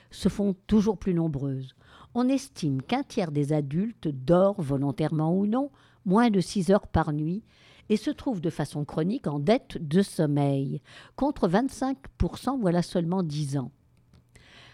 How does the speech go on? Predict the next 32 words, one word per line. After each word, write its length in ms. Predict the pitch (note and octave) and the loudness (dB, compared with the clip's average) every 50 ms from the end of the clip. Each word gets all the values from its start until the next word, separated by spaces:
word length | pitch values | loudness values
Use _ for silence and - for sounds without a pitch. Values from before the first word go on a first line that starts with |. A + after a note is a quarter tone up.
| - - - - - | -20 -20 -20 -18 -2
Constate 480 | - E3+ E3 D3+ - - F#3+ F#3 - - | 2 2 2 2 4 4 4 4 4 2
le 60 | D#3 | 0
professeur 500 | - - E3 - - D3 - - D#3+ D3 | 2 2 2 4 4 2 4 2 2 4
Damien 300 | C#3 E3+ F3+ F#3+ F#3 F3 | 6 6 8 8 8 8
Léger, 340 | D#3+ D3 D3 B2+ F#3 G#3+ A3+ | 8 6 6 6 6 4 4
chef 480 | - - - - C4 B3+ C4 B3+ G#3+ | 2 -2 0 2 4 4 4 4 2
du 140 | D#3 D3 D#3 | 0 0 0
Centre 340 | - - C4+ D4 - - - | 2 2 2 2 4 2 2
du 140 | C#3+ C#3+ D3+ | 2 2 2
sommeil 420 | - - D3+ D3+ E3+ G#3 B3+ C4 | 2 2 4 4 4 4 4 4
et 60 | F3+ | 4
de 80 | C3 D3 | 4 6
la 160 | C#3+ D3 C#3+ | 6 6 6
vigilance 560 | C#3 E3+ F#3+ G3+ F3 D#3+ D#3 E3+ F#3+ A#3 - | 6 4 4 4 4 4 4 4 4 2 0
à 40 | F3 | 0
l'Hôtel 400 | D3+ E3 F#3 - - D3+ C#3+ C#3 | 2 0 2 2 2 2 2 0
Dieu. 300 | B2+ C3+ C#3 D#3 C#3 C3 - _ _ _ _ - - - - - - - - | -2 -2 -2 -2 -2 -2 -6 _ _ _ _ -20 -20 -20 -20 -20 -20 -4 2
À 120 | D#3 D#3 | 6 6
l'hôpital, 480 | D3+ E3+ G3+ - - - C4+ B3+ B3+ A#3+ F#3 D3 F3+ - - | 6 6 6 2 0 2 4 4 4 4 2 0 -2 0 2
à 100 | F3+ E3 | 6 6
l'hôpital, 760 | C#3+ C#3+ - - - - - F3 F#3 E3+ D3 C3+ C3+ C3 B2+ - _ _ | 6 6 4 -2 -2 2 4 6 6 6 6 4 2 0 -4 -6 _ _
ah 120 | - G3 G#3+ | 4 6 6
non, 200 | F#3+ F#3 G3+ A#3 | 8 6 6 4
l'Hôtel 340 | C#4 F4+ C#4 - B3 F#3 | 2 2 4 6 4 4
Dieu, 180 | C3+ B2+ D#3+ F#3 | 6 6 4 4
c'est 160 | F#3+ - A3+ | 6 6 4
le 100 | F#3+ F#3 | 6 6
nom 180 | F#3 F#3+ G#3 G#3 | 6 4 4 4
d'un 140 | F#3+ F3 E3+ | 4 4 4
hôpital, 400 | E3 D#3+ F3+ D3+ - C#3+ C#3+ C#3+ | 2 0 -2 -2 0 0 0 2
pardon. 320 | - F#3+ F3 D3+ C#3+ C3 - G#2 - - C#4 C#4 B3 - G#3 - - - | 2 2 2 0 -4 -4 -6 -10 -8 -6 -4 -2 2 4 4 4 8 8
<laughs> 100 | B3 | 8